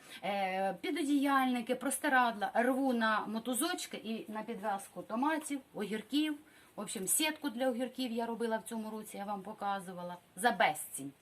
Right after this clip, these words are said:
Це за безцінь, получається. Там простень, получається, на п'ять гривень, на шість гривень. Ну, отаково. Так, що я сьогодні купила?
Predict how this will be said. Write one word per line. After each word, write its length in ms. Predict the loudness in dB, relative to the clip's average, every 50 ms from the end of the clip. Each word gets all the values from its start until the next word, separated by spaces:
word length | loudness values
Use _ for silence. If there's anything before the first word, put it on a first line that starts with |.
| _ _ _ _ _ 0
Це 160 | 2 2 4
за 100 | 4 2
безцінь, 460 | 2 2 0 -2 -2 -4 -10 -8 -8 -6
получається. 460 | -6 -6 -6 -6 -8 -8 -8 -6 -2
Там 200 | 2 2 2 2
простень, 400 | 2 0 -2 -2 -2 -2 -4 -4
получається, 540 | -4 -6 -6 -6 -4 -4 -6 -6 -6 -2 2
на 140 | 2 2
п'ять 360 | 2 2 2 4 4 4 2 0
гривень, 380 | -4 -6 -6 -6 -6 -6 -4
на 160 | -4 -2 -2
шість 320 | -4 -2 -4 -4 -4 -4 -4
гривень. 440 | -6 -6 -6 -6 -6 -8 -8 -10 -12 -14 -18 -20 -14 -6 0
Ну, 220 | 2 2 4 2
отаково. 480 | 0 -2 -6 -8 -8 -6 -6 -6 -6 -8 -8 -12 -12 -12 -14 -4 2
Так, 240 | 4 4 4 4 2
що 140 | -2 0 2
я 140 | 2 2 2
сьогодні 440 | 0 -2 -2 0 0 0 0 -2
купила? 440 | -4 -4 -6 -8 -6 -6 -8 -8 -10